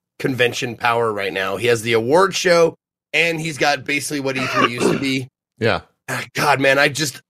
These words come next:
Speaker 1: I've seen it happen so many times where, you know, someone with really good intentions gets really, really big. And I'm just really hoping that Keeley keeps a,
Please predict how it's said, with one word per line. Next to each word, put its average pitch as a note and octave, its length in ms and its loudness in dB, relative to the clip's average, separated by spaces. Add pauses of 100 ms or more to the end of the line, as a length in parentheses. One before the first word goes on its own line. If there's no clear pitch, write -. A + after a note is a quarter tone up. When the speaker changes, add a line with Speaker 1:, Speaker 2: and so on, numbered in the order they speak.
(500)
Speaker 1:
I've C3+ 120 -2
seen C4 220 0
it C4+ 80 0
happen A3+ 360 2
so G#3 180 0
many A3 160 2
times F#3+ 320 2
where, D3+ 220 2
you D3 140 -4
know, C#3+ 120 2
someone F3+ 340 2
with E3 320 0 (520)
really F#3+ 240 2
good A3 160 -2
intentions F3 800 -4 (360)
gets C3+ 200 2
really, D3 840 6
really A#2+ 460 2
big. G#2 500 2 (1000)
And G#2+ 80 2
I'm A#2+ 100 0
just B2+ 180 0
really C3 280 4
hoping A#2+ 280 4
that A2 120 -2
Keeley A#2 280 0
keeps A2 300 -4
a, G#2 240 -2